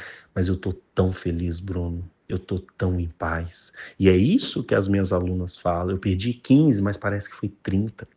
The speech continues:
Eu perdi cinco, mas parece que foi quinze." Porque o peso da alma diminuiu. E esse peso da alma é o que te faz dormir, descansar, acreditar em você, ser grata pelo que você tem.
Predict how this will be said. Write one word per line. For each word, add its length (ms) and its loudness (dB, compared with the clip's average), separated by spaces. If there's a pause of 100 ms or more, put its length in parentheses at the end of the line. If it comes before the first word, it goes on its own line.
(280)
Eu 80 2
perdi 320 4
cinco, 500 4
mas 180 -2
parece 360 -4
que 80 -14
foi 140 -4
quinze." 680 -6 (340)
Porque 300 4
o 160 4 (160)
peso 480 6
da 180 2
alma 720 4
diminuiu. 640 -2 (560)
E 200 6
esse 320 4
peso 400 4
da 100 0
alma 480 2 (320)
é 60 4
o 40 2
que 100 -10
te 100 -10
faz 240 -2
dormir, 520 -4 (380)
descansar, 840 -6 (200)
acreditar 640 -2
em 80 0
você, 520 -8 (280)
ser 320 0
grata 580 4
pelo 320 -2
que 160 -2
você 340 -2
tem. 400 -10